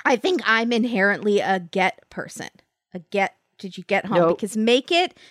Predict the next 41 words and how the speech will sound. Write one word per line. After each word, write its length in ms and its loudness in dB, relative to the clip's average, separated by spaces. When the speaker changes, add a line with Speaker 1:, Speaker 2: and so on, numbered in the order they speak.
Speaker 1:
to 100 -6
me, 260 -2
implies, 560 2
like, 220 0
a 100 -2
motherly, 920 0
it's 180 -2
more 200 4
like 240 0
how 280 2
a 600 2
cheerful 500 0
Midwestern 720 -2
mom 280 -4
would 180 -12
talk. 320 -12
Speaker 2:
That's 320 0
exactly 580 -2
right. 520 -2
Speaker 1:
Oh, 60 2
Speaker 2:
Get 180 6
Speaker 1:
so 60 -2
you, 100 0
Speaker 2:
is, 220 -4
Speaker 1:
okay, 360 2
so 140 -2
I'm 160 2
agreeing 340 -4
with 80 4
Speaker 2:
it's 160 -2
Speaker 1:
you. 60 -2
Speaker 2:
more 280 4
lighthearted. 760 0
Speaker 1:
I 100 0
just 260 -4
feel 120 0
like 180 -2
the 140 -4
Speaker 2:
It's 200 4
Speaker 1:
person 160 4
Speaker 2:
warmer. 440 4